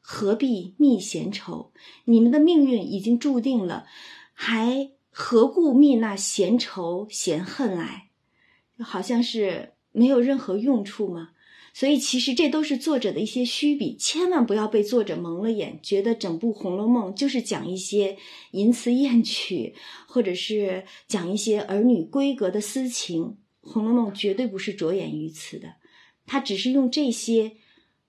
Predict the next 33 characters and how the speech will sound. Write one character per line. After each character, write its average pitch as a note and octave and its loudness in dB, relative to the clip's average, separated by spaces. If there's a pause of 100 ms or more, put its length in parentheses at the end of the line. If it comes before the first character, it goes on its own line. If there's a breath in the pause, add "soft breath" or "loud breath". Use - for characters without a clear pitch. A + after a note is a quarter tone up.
幻 C4 0
笔 - -8 (580)
去 - 2
喻 A3 2
真 E4 2
实 B3 -2
于 D#3+ -4
此， - -14 (880)
只 G3+ -2
是 G#3 -2
用 A#3 2
假 - -8
笔 E3 -6
假 - -10
托 G3+ -4
而 E3+ -8
已。 - -14 (300 soft breath)
也 A3+ -2
就 A3+ 0
是 B3+ -4
在 B3+ -4
这 B3+ -2
些 A#3+ 0 (560 soft breath)
情 A#3 4
谊 D#4+ 6
的 B3+ 2
故 D#4+ 2
事 A3 0
当 F#3 -8
中， F#3 -4 (240 loud breath)
实 - -4
际 A3+ -2
上 F3+ -6